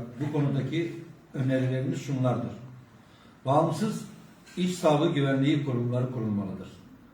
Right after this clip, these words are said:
Bunlar iş yeri hekimleri ve iş güvenliği uzmanları doğrudan işverenin değil, bağımsız, kamusal bir iş sağlığı ve güvenliği kurumu veya bölgesel bir iş sağlığı güvenliği merkezleri kadrosunda yer almalıdır.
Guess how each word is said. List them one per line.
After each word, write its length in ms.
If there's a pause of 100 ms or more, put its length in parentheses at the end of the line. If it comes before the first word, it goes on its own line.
(140)
Bunlar 440
iş 180
yeri 180
hekimleri 460
ve 140 (100)
iş 180
güvenliği 360 (120)
uzmanları 540 (380)
doğrudan 480
işverenin 600
değil, 320 (360)
bağımsız, 640
kamusal 520
bir 80
iş 240
sağlığı 440
ve 80
güvenliği 540
kurumu 460 (260)
veya 280
bölgesel 560
bir 160
iş 140
sağlığı 640
güvenliği 420
merkezleri 560
kadrosunda 560
yer 120
almalıdır. 460